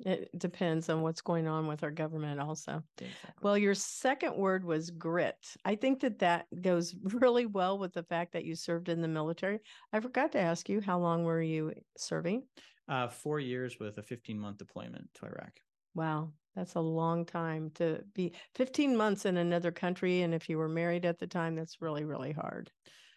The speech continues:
Speaker 2: Yeah, it, um, it's, it's a, I ha-, I haven't, it's hard to describe, uh, being downrange, um, but it was definitely life-changing. Um, it was def-, it was,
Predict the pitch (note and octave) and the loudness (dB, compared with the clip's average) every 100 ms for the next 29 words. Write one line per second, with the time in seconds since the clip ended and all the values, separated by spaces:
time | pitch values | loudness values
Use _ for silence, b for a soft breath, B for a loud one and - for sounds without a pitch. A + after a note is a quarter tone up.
0 | B _ A#2+ A#2+ A2+ A2+ G#2 - B2+ B2 | B _ -2 0 0 -2 -4 -2 -2 -2
1 | - B2+ A#2+ A2 G#2 G2+ G#2+ - _ - | -6 -6 -2 -2 -2 -4 -8 -18 _ -10
2 | A#2+ - - - _ _ C#3 - C3 A#2 | -10 -10 -12 -16 _ _ -16 -8 -4 -4
3 | A2 - - _ _ _ _ - A#2 A#2 | -4 -6 -12 _ _ _ _ -8 -4 -2
4 | C#3+ C3+ D3+ D#3+ - _ _ C3 - D3 | -4 -4 -4 -6 -10 _ _ -8 -6 -4
5 | E3 C#3+ A#2+ - A2+ G2+ F#2+ F#2+ - A2 | -4 -4 -8 -4 -2 -2 -4 -10 -8 -6
6 | G2+ G2+ F#2+ F#2 _ _ _ A2+ G#2 G2+ | -4 -4 -6 -8 _ _ _ -8 -6 -6
7 | G2 F#2+ F#2+ F#2 F#2 F#2 - - G2+ F#2+ | -8 -6 -6 -6 -8 -12 -14 -10 -8 -8
8 | F#2 F2+ _ b b _ _ A#2+ A2 G2+ | -8 -12 _ b b _ _ -6 -4 -4
9 | - A#2 B2+ A2 G2+ G#2 - G#2+ G#2 G2+ | -4 -4 -4 -4 -4 -4 -6 -6 -4 -6
10 | G2+ G2 G2+ - G#2+ G2+ F#2+ F#2+ F#2 G2 | -6 -8 -14 -16 -12 -8 -6 -8 -10 -14
11 | _ - G#2 G2+ - G#2 - G#2+ G2+ G2 | _ -14 -12 -12 -10 -10 -8 -8 -8 -10
12 | - - | -12 -16